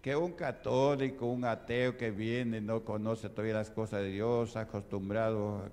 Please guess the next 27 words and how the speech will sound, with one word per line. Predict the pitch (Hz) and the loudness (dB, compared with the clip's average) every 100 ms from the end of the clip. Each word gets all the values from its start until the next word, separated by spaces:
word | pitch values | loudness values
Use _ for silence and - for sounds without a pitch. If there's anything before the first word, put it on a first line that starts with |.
| - | -6
como | 107 101 | -2 0
los | 104 101 | 0 -2
políticos | 101 104 120 - 107 104 - - | -2 0 -2 -4 -4 -4 -6 -6
que | 104 | -6
te | - | -2
ofrecen. | 95 95 117 113 - 82 110 - - - - - | -4 -2 -2 -2 -4 -10 -10 -16 -20 -20 -14 0
Bien, | 127 | 2
los | 127 - | 2 2
políticos | 123 123 127 110 107 | 2 2 0 -2 -4
te | 107 | -2
ofrecen. | 117 120 120 110 107 - - - - - - - - - - - - - | -2 0 0 -2 -6 -10 -20 -20 -20 -20 -20 -20 -20 -20 -20 -20 -20 -4
Eh, | 135 135 131 | 2 2 0
y | - 156 | -2 -2
te | 156 196 | 0 2
ofrecen | 202 208 208 | 2 2 2
lo | 180 180 | 2 2
mismo, | 190 220 170 147 139 - | 2 0 0 0 -2 -2
y | 131 | -2
la | 151 151 | 0 0
gente | 202 202 190 | 0 0 0
sigue | 202 202 196 | 0 2 2
creyendo | 202 196 220 208 190 | 2 2 2 2 -2
que | 175 | 0
lo | 165 | 2
va | 151 | 2
a | |
hacer. | 139 117 | 2 -2